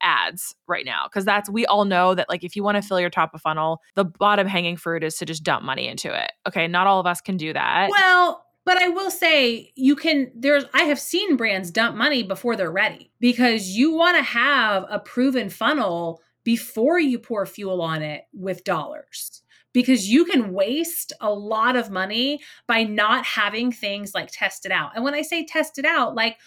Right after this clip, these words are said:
Speaker 2: okay, when somebody signs up for your email list, what happens? What's the email that they get? When somebody lands on your website, what happens? What happens next? When they go to your social media,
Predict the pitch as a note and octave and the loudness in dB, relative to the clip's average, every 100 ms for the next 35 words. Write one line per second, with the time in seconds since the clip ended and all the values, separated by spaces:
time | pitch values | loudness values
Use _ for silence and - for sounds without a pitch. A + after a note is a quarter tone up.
0 | _ C4+ C#4+ D4+ C4 B3 C4 D4+ F4 A#3+ | _ -4 -2 0 0 0 -2 -2 -2 -2
1 | A3+ A#3 - A3 G#3+ G3 G#3 A3+ B3 C#4+ | -2 -4 -6 -8 -6 -6 -4 -2 0 2
2 | D#4 D#4+ - A3+ - F#3+ F#3 E3 - - | 0 -2 -6 -6 0 -2 -2 -8 -14 -20
3 | - _ _ G#3 C3 - C#4 C4+ A#3+ A#3 | -20 _ _ 0 0 2 -2 2 2 4
4 | A3 G#3+ G3 G#3 F#3 F#3+ E3 - _ - | 2 2 0 0 -2 0 -2 -4 _ -20
5 | _ A#3+ A#3+ D4+ E4+ D#4 A#3+ A3+ A#3+ A#3+ | _ 2 2 2 2 2 0 0 2 0
6 | G#3 G#3+ G#3+ G#3 G3 G3+ G3 F#3 C3+ - | -2 -6 -6 -6 -2 -2 -4 -8 -8 -12
7 | _ - G3+ A#3 A3+ G#3 F#3+ - - - | _ -8 -4 -2 0 0 -2 -8 -12 -20
8 | _ - A3+ A3+ A#3 A3+ G#3 - F3 - | _ -4 -2 2 0 -2 -8 -4 -6 -6
9 | - A#3 A#3 C#4 C#4 A3+ G#3+ A#3+ A3+ A3+ | -10 -2 2 2 2 -2 -2 -4 -6 -8
10 | A3+ A3 G#3 G3+ A3+ B3 | -8 -10 -10 -8 -4 -2